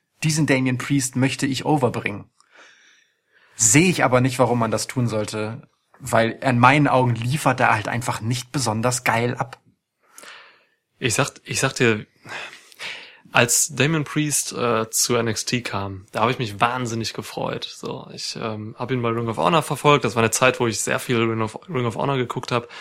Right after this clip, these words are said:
Speaker 2: Ähm, da war ja noch Punishment Martinez. Und ich hab mich echt gefreut, weil er einfach im Ring echt für so einen großen Dude coole Sachen machen kann. Aber ich gehe tatsächlich mittlerweile voll mit dir mit, dass ich, ähm, sagen muss,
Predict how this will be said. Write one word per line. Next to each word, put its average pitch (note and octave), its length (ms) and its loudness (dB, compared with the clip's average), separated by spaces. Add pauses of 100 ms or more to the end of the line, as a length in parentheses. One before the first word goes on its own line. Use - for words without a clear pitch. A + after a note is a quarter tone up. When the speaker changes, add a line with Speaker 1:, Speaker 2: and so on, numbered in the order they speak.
(520)
Speaker 2:
Ähm, G#2+ 320 -2
da G#2+ 120 -4
war A2 120 -2
ja A2 80 -2
noch G#2 240 -4
Punishment A2+ 440 -4
Martinez. B2 520 -2 (480)
Und A2+ 100 -4
ich A2+ 60 0
hab A#2+ 60 2
mich B2+ 100 4
echt B2 100 -2
gefreut, A#2 380 2
weil G#2+ 260 0
er A#2 160 -2
einfach A2 300 -8
im A2 180 -8
Ring B2 360 0
echt B2 280 -4
für - 180 -2
so A2+ 100 -2
einen G#2+ 200 -6
großen B2 460 -2
Dude C3 280 -2 (360)
coole B2+ 240 0
Sachen G#2+ 260 0
machen F#2+ 240 -10
kann. - 240 -12 (640)
Aber A2+ 500 4
ich - 200 -6
gehe A#2 260 0
tatsächlich G#2+ 540 -8
mittlerweile A#2 560 2
voll - 340 -4
mit B2+ 200 -4
dir A#2 120 -2
mit, - 380 -4
dass A2 160 -4
ich, - 340 -8
ähm, G2+ 380 -6 (1400)
sagen E3 260 6
muss, - 500 2